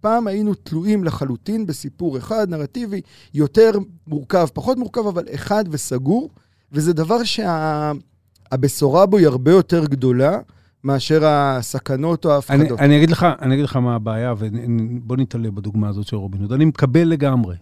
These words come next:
Speaker 2: כן, ש-, אה, ואגב, אלפיים ושמונה, אם מישהו היה צריך הוכחה, הוכיחה מה הסכנה של
Speaker 1: מהמם.
Speaker 2: ריכוז כוח ויכולת קבלת החלטות, אה, פיננסיות בידיים של מעטים.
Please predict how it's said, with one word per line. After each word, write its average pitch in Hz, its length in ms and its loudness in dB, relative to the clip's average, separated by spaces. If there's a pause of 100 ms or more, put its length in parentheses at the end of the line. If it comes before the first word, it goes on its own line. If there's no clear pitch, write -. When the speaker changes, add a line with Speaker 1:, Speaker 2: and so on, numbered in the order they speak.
Speaker 2:
כן, 127 260 -4
ש-, - 120 -8 (460)
אה, 107 340 -8 (280)
ואגב, 110 540 -4
אלפיים 131 360 2
ושמונה, 135 440 2
אם 110 260 0
מישהו 120 260 0
היה 117 140 0
צריך 120 320 -4
הוכחה, 113 520 -8 (420)
הוכיחה - 380 2
מה 127 180 2
הסכנה 123 600 -2
של 123 180 -6
Speaker 1:
מהמם. 120 160 -2
Speaker 2:
ריכוז 131 360 2 (420)
כוח 143 360 4
ויכולת 131 380 0
קבלת 117 420 -2
החלטות, - 500 -6
אה, 117 60 -2
פיננסיות 117 440 -2
בידיים 110 380 -2
של 123 120 -6
מעטים. 107 500 -2